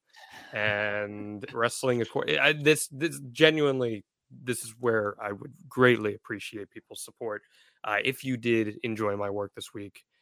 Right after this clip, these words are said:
I dropped a ton of extra work on wrestling according to alba dot com. I have a Patreon for as low as four ninety-nine a month. Uh,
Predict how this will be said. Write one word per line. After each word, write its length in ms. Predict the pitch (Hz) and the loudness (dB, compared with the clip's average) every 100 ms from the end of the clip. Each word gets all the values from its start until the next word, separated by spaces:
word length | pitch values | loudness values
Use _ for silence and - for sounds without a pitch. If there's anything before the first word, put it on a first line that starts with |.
| _ - | _ -8
I 200 | 110 107 | -2 -2
dropped 280 | 113 107 101 | 0 0 -2
a 40 | 101 | -8
ton 280 | - 123 | -6 -4
of 80 | 113 | -2
extra 340 | 104 92 - 101 | -4 -6 -12 -10
work 300 | 101 98 - | -8 -8 -8
on 140 | 120 101 | -8 -4
wrestling 400 | 104 110 120 104 | 0 0 -2 -4
according 380 | 98 120 107 107 | -4 -2 0 -2
to 140 | 117 | -2
alba 260 | 110 101 104 | 0 2 0
dot 280 | 101 98 - | -2 -4 -4
com. 460 | - 107 104 104 104 | -6 -2 -2 -2 -6
I 160 | 104 | -10
have 120 | 101 98 | -10 -12
a 60 | |
Patreon 680 | - 110 104 110 101 101 101 - | -4 -4 -4 -4 -2 -2 -4 -6
for 120 | 104 | -4
as 140 | 98 | -4
low 280 | 107 113 127 | 0 4 4
as 100 | 120 | 2
four 220 | - 120 | -6 -8
ninety-nine 440 | 107 104 101 101 104 | -6 -6 -6 -8 -6
a 20 | |
month. 320 | 104 101 98 _ _ _ _ - | -4 -4 -6 _ _ _ _ -6
Uh, 100 | 104 | -4